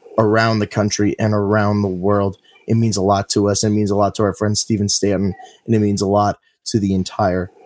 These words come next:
Star Wars community. John, it's been so awesome having you on Make the Jump, my friend. We hope to have you on very soon, and a Happy New Year to you as well.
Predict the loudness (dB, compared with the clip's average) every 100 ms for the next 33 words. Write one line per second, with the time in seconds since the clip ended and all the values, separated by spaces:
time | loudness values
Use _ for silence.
0 | -14 -8 -2 0 0 -2 -2 -6 -2 -2
1 | 0 0 0 2 2 2 0 0 0 0
2 | 2 2 2 2 2 2 2 2 2 0
3 | 0 0 0 -2 0 0 2 -2 2 0
4 | 2 2 2 2 2 2 2 2 2 2
5 | 2 2 2 2 2 2 2 2 2 2
6 | 2 2 0 2 2 0 0 -2 -8